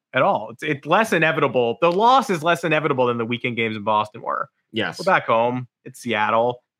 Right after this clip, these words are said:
Speaker 1: Texas should be a fun challenge, except for we have no offense, and Texas has the most historically good offense since nineteen thirty-six. But other than that, should be pretty fun. Um, and Harrison Bader back tonight, so that's nice.
Speaker 2: Cool.
Speaker 1: Um, I'm gonna defend him taking the extra games of the rehab assignment.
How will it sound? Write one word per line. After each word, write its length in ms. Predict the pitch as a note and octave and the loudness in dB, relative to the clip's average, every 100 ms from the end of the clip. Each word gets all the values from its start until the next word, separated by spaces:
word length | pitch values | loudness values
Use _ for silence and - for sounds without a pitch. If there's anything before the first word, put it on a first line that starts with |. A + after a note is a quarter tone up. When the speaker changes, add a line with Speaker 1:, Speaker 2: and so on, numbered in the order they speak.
| - | -4
Speaker 1:
Texas 320 | E3+ - C#3+ | -2 -2 -6
should 120 | C3+ | -4
be 100 | B2 | -4
a 40 | |
fun 220 | A#2 A2+ G#2+ | 0 -2 0
challenge, 380 | A2+ G#2 B2 | -2 0 0
except 260 | B2 D3 C3+ | 0 -2 0
for 100 | B2+ | -2
we 120 | A#2+ | 0
have 100 | B2 | 0
no 220 | A#2 A#2 A2+ | 2 2 2
offense, 400 | A2 A2+ G#2+ A2+ | 0 -2 -8 -8
and 80 | |
Texas 300 | A2 A2+ A2+ | -8 -8 -6
has 260 | A#2 A2+ G2+ _ _ _ | -4 -4 -6 _ _ _
the 140 | - D3 | 2 4
most 240 | D#3+ D3 | 4 2
historically 560 | D#3 C#3 E3 D#3 D3 C#3+ | -2 0 2 4 2 2
good 180 | C#3 C#3 | 4 4
offense 440 | C#3 C3+ A#2 A2 | 4 4 -4 -4
since 260 | B2 A2+ - _ - | -8 -8 -14 _ -2
nineteen 440 | C3 C3+ D3+ C#3 | -2 0 -2 -2
thirty-six. 640 | C3 C3+ A#2+ - D#3+ B2+ - | 2 0 0 0 0 0 0
But 120 | E3+ | 2
other 200 | G3 A3+ | 4 2
than 140 | G#3+ | 2
that, 360 | A#3 G3+ C#3+ - | 0 2 0 -4
should 220 | - E3 | -10 -6
be 80 | D3 | -6
pretty 240 | C3+ D3 C3 | -4 -6 -4
fun. 420 | D3 A#2 G2+ G#2+ _ _ _ - | -4 -2 -4 -8 _ _ _ -4
Um, 420 | A#2+ B2+ B2 B2 D#3 | 2 2 2 -2 -2
and 100 | E3+ | 0
Harrison 360 | G3+ G3+ G3+ | 2 2 2
Bader 240 | F#3 G3+ G3 | 2 4 4
back 300 | G#3 G3 - | 2 0 -2
tonight, 400 | G#3 G#3 B2 - _ | -2 -2 -2 -6 _
so 460 | - D#3 D3 C#3+ C#3 | -6 0 2 2 2
that's 340 | D#3+ D#3+ - | 0 -2 -2
nice. 440 | C3+ B2 C3+ C3+ - _ _ | 0 0 -2 -6 -16 _ _
Speaker 2:
Cool. 100 | - | 0
Speaker 1:
Um, 360 | C3+ C3+ C3 B2+ _ _ _ F#3 | 2 2 0 -6 _ _ _ 2
I'm 140 | A#3+ | 4
gonna 140 | C4+ | 4
defend 440 | G#3 G#3 - F3+ F#3 | 2 0 2 0 0
him 240 | F#3+ F#3+ | -2 -2
taking 260 | F3 F3+ F3 | -2 -2 -2
the 120 | E3 | -2
extra 280 | D#3 - D#3 | -4 -6 -4
games 340 | D#3+ D#3+ D#3 | -2 -2 -4
of 60 | C#3+ | -4
the 60 | |
rehab 320 | B2+ C#3 C#3+ C#3 | -4 -2 0 -2
assignment. 480 | C3+ C#3+ D3+ D3+ | -2 0 0 -4